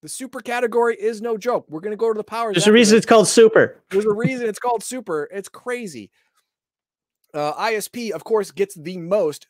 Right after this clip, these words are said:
Speaker 1: three D six times ten plus M E, plus an
Speaker 2: And
Speaker 1: additional twelve
Speaker 2: Yep.
Speaker 1: per level of experience. Not two D six like every, or two D four like everyone has to roll. No, you max out that two D six.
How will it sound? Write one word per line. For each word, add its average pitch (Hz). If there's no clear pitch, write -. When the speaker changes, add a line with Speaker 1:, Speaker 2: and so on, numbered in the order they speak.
Speaker 1:
three 180
D 233
six -
times 190
ten 190
plus 170
M 156
E, 117
plus -
an 220
Speaker 2:
And 214
Speaker 1:
additional 196
twelve 185
Speaker 2:
Yep. 143
Speaker 1:
per 208
level 196
of 185
experience. 180
Not 247
two 320
D 330
six -
like 208
every, 214
or 180
two 240
D 226
four 285
like 180
everyone 202
has 180
to 151
roll. 147
No, 190
you 185
max 208
out 202
that 165
two 170
D 151
six. 151